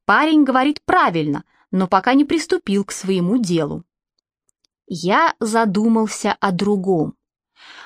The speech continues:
Вот возьмём прогресс. Новые технологии, гаджеты, если хотите, искусственные реальности и тому подобное.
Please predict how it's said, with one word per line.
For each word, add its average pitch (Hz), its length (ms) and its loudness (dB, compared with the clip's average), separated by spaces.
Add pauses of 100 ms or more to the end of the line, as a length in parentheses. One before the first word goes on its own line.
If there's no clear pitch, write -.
(140)
Вот 262 340 0
возьмём 240 580 2
прогресс. 240 800 -2 (500)
Новые 294 480 0
технологии, 277 880 -2 (460)
гаджеты, 196 880 -2 (320)
если 196 320 -2
хотите, 196 480 -4
искусственные 254 680 2
реальности 277 640 2
и 262 140 -4
тому 233 300 2
подобное. 220 800 0